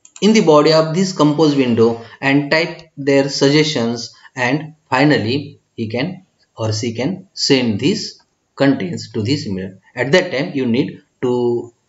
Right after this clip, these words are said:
uh, set the internet connection to your computer. So this one is the link to email U R L.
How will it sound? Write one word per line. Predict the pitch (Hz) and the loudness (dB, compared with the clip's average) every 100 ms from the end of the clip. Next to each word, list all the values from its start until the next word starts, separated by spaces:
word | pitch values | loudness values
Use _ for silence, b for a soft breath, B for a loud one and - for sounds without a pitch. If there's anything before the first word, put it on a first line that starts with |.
| _ _ | _ _
uh, | 120 113 110 | -2 0 0
set | 107 151 147 - 127 | 2 2 2 -2 -4
the | 135 131 | -2 -2
internet | 120 117 131 131 127 | -2 0 0 0 -2
connection | 117 110 156 - - | -2 -2 -4 -6 -6
to | 113 | -2
your | 104 170 - _ _ | 0 -2 -4 _ _
computer. | - 101 95 92 95 - b b | -2 -2 -2 -8 -10 -16 b b
So | - 160 | -2 0
this | 139 190 | 2 0
one | 139 127 185 - - | 0 -2 -4 -8 -8
is | 120 110 | -4 0
the | 160 180 - 123 | -2 -2 -10 -4
link | 147 156 - - | 2 2 0 -4
to | 233 - 131 | -6 -6 -4
email | 117 135 147 - | 0 0 -2 -2
U | 139 101 | 0 0
R | 95 | -2
L. | 90 | -8